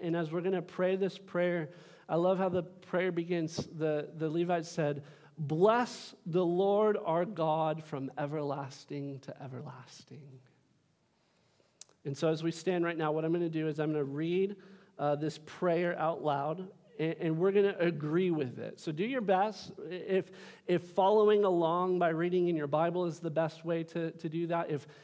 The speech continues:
if just closing your eyes and listening is the best way to do that, let's do this. Let's pray. I, I'm gonna read it, and, and re-, we'll receive it as a prayer, and we're gonna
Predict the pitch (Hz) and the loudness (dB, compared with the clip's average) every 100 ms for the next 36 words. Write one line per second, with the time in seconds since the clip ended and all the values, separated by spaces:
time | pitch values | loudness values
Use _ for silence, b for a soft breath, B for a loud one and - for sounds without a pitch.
0 | B 156 139 165 - - 185 202 190 196 | B -4 0 -2 -4 -2 2 2 4 4
1 | 196 175 165 165 175 180 160 160 160 180 | 4 0 0 0 2 2 0 -2 0 -2
2 | - 190 185 180 180 165 - 170 165 165 | -2 0 2 2 2 -2 -6 -4 -2 -2
3 | - 170 170 170 165 175 175 175 - B | -4 -6 -6 -6 -4 -2 -2 -2 -6 B
4 | B B - 165 208 - 220 196 156 - | B B 0 2 2 -2 -4 0 0 0
5 | 165 180 175 - - 180 196 208 165 165 | -2 -2 -4 -10 0 2 2 2 -2 -2
6 | 170 202 202 180 190 170 - - 170 156 | 0 2 2 2 0 0 -2 -2 -2 -2
7 | - 147 143 143 151 143 - 160 156 151 | -2 -2 -2 -4 -6 -8 -6 -4 -2 -4
8 | - - 202 220 214 190 202 - - 190 | -8 -6 0 2 2 0 -4 -6 -2 0
9 | 160 139 143 143 B B B B 147 139 | 0 -2 -4 -10 B B B B -2 0
10 | 156 160 160 151 | 0 0 0 0